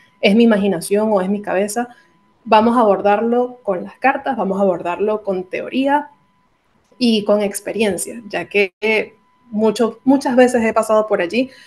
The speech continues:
muchas veces he pasado por la obsesión de querer hacer un viaje astral,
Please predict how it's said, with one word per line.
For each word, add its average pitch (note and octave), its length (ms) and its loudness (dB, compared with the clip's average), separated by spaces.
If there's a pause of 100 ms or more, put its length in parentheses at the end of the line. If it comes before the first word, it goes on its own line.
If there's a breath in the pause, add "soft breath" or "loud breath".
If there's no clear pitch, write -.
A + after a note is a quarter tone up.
(160 loud breath)
muchas G#3 320 0
veces G#3+ 520 0
he G#3+ 120 2
pasado G#3 800 2 (180)
por G3 560 4
la G3+ 140 2
obsesión G3 520 -4
de G#3+ 140 0
querer G#3 220 0
hacer G#3+ 200 -4
un G#3 60 -8
viaje G#3 180 -8
astral, G#3+ 440 -2